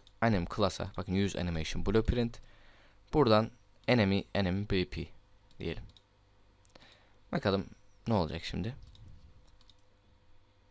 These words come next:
Gördüğünüz üzere üzerimize, üzerimize koşmaya başladılar.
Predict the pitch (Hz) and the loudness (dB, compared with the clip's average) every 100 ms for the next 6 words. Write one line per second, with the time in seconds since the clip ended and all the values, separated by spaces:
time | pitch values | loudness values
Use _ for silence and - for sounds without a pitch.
0 | - _ - - - _ - - - - | -20 _ -20 -20 -20 _ -20 -20 -20 -20
1 | _ - - - - - - - - - | _ -20 -20 -20 -20 -20 -20 -20 -20 -20
2 | - - - - - - - _ - - | -20 -20 -20 -20 -20 -20 -20 _ -20 -16
3 | - 156 127 95 104 117 131 113 92 85 | 6 6 6 2 2 2 6 6 6 0
4 | 107 117 92 90 104 - - - - 110 | 0 0 0 0 -4 -6 -18 -18 -2 0
5 | - 85 92 92 90 85 85 101 127 | 0 -2 -2 -2 -4 -6 -4 -4 -4